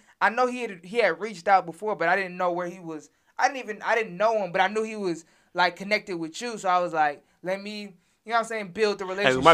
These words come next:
Speaker 1: relationship."
Speaker 2: talking about two different camps 'cause the Cam I know, look, I'm a Heights dude, but the Cam who with me is from Shaker.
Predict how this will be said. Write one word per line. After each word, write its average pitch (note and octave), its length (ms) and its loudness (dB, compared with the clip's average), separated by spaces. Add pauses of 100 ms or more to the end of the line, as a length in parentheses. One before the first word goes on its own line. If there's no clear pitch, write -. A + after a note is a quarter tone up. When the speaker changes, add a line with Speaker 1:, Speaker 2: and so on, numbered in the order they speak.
Speaker 1:
relationship." C3 100 0
Speaker 2:
talking A#2+ 140 4
about G#2+ 180 2
two B2+ 80 -4
different G#2 240 -8
camps G#2+ 200 -4
'cause F#2+ 120 -14
the E2+ 80 -16
Cam C3 220 -2
I C3+ 80 2
know, G#2+ 400 0
look, G#2+ 260 0
I'm G#2+ 140 0
a A2 80 0
Heights A#2 240 0
dude, F2 320 -10 (100)
but F2+ 140 -12
the G2 140 -10
Cam B2+ 420 -2
who A2+ 220 -4
with A2+ 200 0
me C#3 280 2
is G#2 120 -4
from F#2+ 160 -6
Shaker. - 400 -2